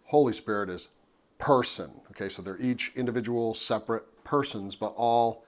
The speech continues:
equally God. So we have the Father, God, the Son, God, and the Holy Spirit, God, yet still one God. But I kind of gave it away earlier. I was gonna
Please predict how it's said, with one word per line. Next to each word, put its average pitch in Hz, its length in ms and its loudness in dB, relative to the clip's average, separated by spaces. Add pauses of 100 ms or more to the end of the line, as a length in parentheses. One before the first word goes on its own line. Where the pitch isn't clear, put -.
(240)
equally 98 560 -4 (640)
God. 85 360 -4
So - 120 -10
we 101 80 -6
have 87 140 -8
the 92 40 -8
Father, 135 600 8
God, 104 440 2
the 104 80 -4
Son, 120 440 2
God, 104 340 0
and 104 100 -6
the 101 40 -8
Holy 101 240 -4
Spirit, 107 360 -6
God, 98 260 -6
yet 98 220 -12
still 95 300 -10
one 95 320 -8 (580)
God. 92 360 4 (380)
But 127 320 6 (1400)
I 113 40 -20
kind 123 180 0
of 95 100 -6
gave 113 220 -2
it 101 60 -6
away 107 260 -2
earlier. 107 320 -4
I 107 60 -6
was 101 100 -10
gonna 95 220 -12